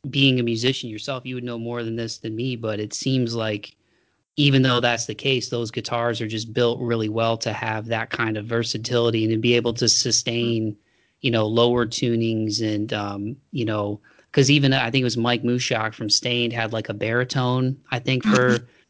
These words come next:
Speaker 1: like, for, for what they would do back in the day. So, yeah, I, I always thought that they were, like, gorgeous.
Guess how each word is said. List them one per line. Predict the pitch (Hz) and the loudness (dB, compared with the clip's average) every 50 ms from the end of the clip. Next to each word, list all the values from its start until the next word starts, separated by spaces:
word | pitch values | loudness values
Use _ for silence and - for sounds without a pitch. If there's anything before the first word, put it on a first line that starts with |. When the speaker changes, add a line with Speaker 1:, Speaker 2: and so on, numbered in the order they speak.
| _ _ _ _ _ | _ _ _ _ _
Speaker 1:
like, | 143 127 123 127 - | 0 0 0 0 -4
for, | - - 139 131 131 | -6 -2 -2 -2 -2
for | 131 - 135 131 | 0 0 0 2
what | 123 127 127 127 | 2 2 2 4
they | 131 131 127 | 2 2 4
would | 127 131 131 127 | 4 2 2 4
do | 135 131 131 131 | 2 2 2 2
back | 131 127 123 123 - | 2 0 0 0 0
in | 135 | -2
the | 127 | -2
day. | 123 120 123 123 123 123 | 0 0 2 2 2 2
So, | 123 - - 131 113 110 110 113 110 - - - - - - _ _ _ | 2 2 2 2 0 0 0 -2 -4 -6 -18 -20 -20 -20 -20 _ _ _
yeah, | - 139 135 131 120 117 120 131 127 143 - - | 4 6 6 6 6 2 -2 -6 -8 -10 -8 -8
I, | 147 - - | -10 -6 -2
I | 120 143 156 | 0 2 4
always | 175 165 156 143 139 - | 4 4 4 2 2 0
thought | - 127 123 123 | -4 -4 -4 -4
that | - 120 107 | -6 -8 -6
they | - 117 113 | -4 -4 -4
were, | 113 110 110 | -4 -4 -4
like, | 107 110 107 107 104 | -6 -6 -6 -8 -8
gorgeous. | - - 120 120 120 113 113 110 104 101 - - - | -4 -2 0 0 0 0 -2 -4 -2 -2 -2 -2 -4